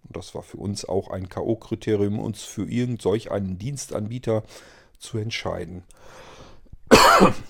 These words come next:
Wir kommen also zunächst einmal auf die Geschichte des O V Z.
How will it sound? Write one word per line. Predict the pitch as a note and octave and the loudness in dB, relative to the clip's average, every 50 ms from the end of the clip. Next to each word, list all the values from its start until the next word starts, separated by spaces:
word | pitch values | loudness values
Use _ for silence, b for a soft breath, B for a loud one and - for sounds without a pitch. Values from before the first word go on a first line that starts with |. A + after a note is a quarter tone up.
| - - - | -14 2 4
Wir | B2+ B2 | 4 10
kommen | - F3+ G#3 G#3+ | 10 10 10 10
also | F3 C#3 C#3+ B2 | 6 4 4 -2
zunächst | - - C3+ D#3 F#3 - - - | -2 0 2 4 4 2 2 2
einmal | C#3 C#3+ D3 C#3+ C#3+ D3 | 4 6 8 8 8 8
auf | - B2+ B2+ - | 8 8 6 6
die | - B2+ | 0 -2
Geschichte | B2+ B2+ - - - D#3 - - - | 0 2 2 2 0 -2 -8 -10 -6
des | - A2 - - - | -4 -4 -4 -2 -4
O | G#2+ G#2 | -4 -4
V | - - A2 A2 | 0 -2 -2 -2
Z. | - - - F2+ - - - | -2 -4 -6 -6 -6 -8 -16